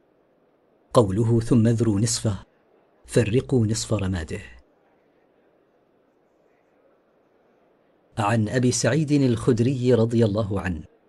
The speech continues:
أن نبي الله صلى الله عليه وسلم قال: كان في من كان قبلكم رجل قتل تسعة وتسعين نفسا، فسأل عن أعلم أهل الأرض فدل على راهب،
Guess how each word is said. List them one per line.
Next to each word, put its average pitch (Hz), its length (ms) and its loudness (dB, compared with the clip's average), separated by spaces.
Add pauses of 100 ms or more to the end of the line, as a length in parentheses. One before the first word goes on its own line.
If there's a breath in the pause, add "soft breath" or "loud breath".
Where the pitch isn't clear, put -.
(1300)
أن 107 200 2
نبي 113 280 0
الله 113 300 0
صلى 113 240 -2
الله 104 360 -2
عليه 110 400 0
وسلم 104 560 -2
قال: 90 600 -4 (1800)
كان 113 240 2
في 143 180 0
من 131 140 2
كان 160 280 2
قبلكم 120 720 0
رجل 117 640 2
قتل 120 400 0
تسعة 113 540 -4
وتسعين 110 880 0
نفسا، 104 440 -6 (1040)
فسأل - 480 -2
عن 113 220 2
أعلم 117 380 0
أهل 117 320 -2
الأرض 120 420 -2
فدل 120 560 0
على 104 360 0
راهب، 107 340 -2